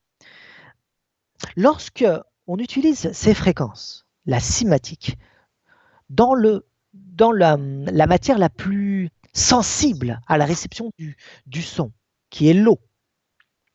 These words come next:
La matière la plus sensible, euh, à réceptionner les fréquences, c'est l'eau. Toutes les autres, elles portent une certaine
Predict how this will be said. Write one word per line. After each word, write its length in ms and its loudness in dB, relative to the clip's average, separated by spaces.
La 120 4
matière 680 2
la 140 -4
plus 260 -14
sensible, 720 -6
euh, 360 0
à 100 2
réceptionner 640 2
les 120 2
fréquences, 680 0
c'est 220 2
l'eau. 260 0
Toutes 160 2
les 160 6
autres, 180 4
elles 100 -2
portent 220 0
une 80 -4
certaine 420 0